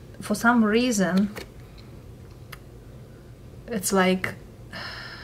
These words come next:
somebody here needs to make a decision or make up their mind here.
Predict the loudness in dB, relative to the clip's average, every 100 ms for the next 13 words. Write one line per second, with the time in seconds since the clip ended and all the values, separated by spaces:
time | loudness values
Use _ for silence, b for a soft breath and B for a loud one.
0 | B -6 2 4 6 4 6 8 8 6
1 | 6 6 4 0 0 2 2 2 4 4
2 | 6 6 4 2 2 2 2 4 4 2
3 | 0 -2 -4 -6 -6